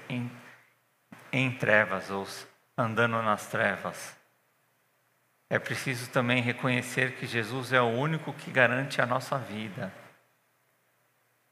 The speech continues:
Por ser a luz do mundo, Jesus expõe o que está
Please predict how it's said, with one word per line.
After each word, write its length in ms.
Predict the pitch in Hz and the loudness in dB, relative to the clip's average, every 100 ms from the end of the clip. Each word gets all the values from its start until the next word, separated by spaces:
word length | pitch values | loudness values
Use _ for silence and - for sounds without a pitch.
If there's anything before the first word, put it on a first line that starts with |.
| _ _ _ _ - | _ _ _ _ -2
Por 120 | 120 | 0
ser 240 | - 139 | 4 6
a 60 | 127 | 6
luz 240 | 131 143 | 6 2
do 120 | 151 | 0
mundo, 300 | 123 143 143 | 0 0 0
Jesus 720 | 127 131 117 127 139 - - - - | 0 0 0 -2 -4 -6 -10 -14 0
expõe 680 | 131 131 - 147 165 170 175 | 0 0 -2 2 2 2 -2
o 120 | 147 | -4
que 200 | - 147 | -2 -2
está 640 | 143 127 - - 135 135 | 0 -2 -6 0 2 2